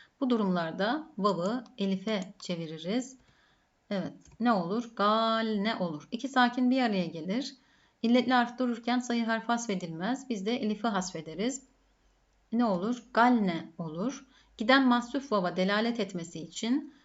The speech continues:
kafı da zammere-, zammeleriz, ötre yaparız. Gul ne olur? Evet.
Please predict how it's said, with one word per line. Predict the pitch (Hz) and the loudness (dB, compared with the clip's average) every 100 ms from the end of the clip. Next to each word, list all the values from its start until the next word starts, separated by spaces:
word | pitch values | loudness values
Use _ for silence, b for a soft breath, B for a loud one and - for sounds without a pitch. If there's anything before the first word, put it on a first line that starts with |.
| B | B
kafı | - 240 202 | -2 0 0
da | 165 | 0
zammere-, | 151 196 233 240 240 233 | 2 2 2 2 0 -2
zammeleriz, | - 220 240 240 240 240 233 | 0 2 4 4 2 0 -2
ötre | - 185 233 | -4 -2 -2
yaparız. | 233 233 240 240 - b _ - | -2 -2 -2 -2 -8 b _ 0
Gul | 247 | 2
ne | 185 175 226 262 - | 2 0 -2 -6 -4
olur? | 202 175 180 - _ _ _ _ _ _ _ _ _ _ - - - - - - - - - - - - - - _ _ _ _ _ _ _ - _ _ _ _ _ _ _ _ - | -2 -2 -6 -16 _ _ _ _ _ _ _ _ _ _ -20 -20 -20 -20 -20 -20 -20 -20 -20 -20 -20 -20 -20 -20 _ _ _ _ _ _ _ -20 _ _ _ _ _ _ _ _ -6
Evet. | 214 165 - - | -6 -6 -12 -20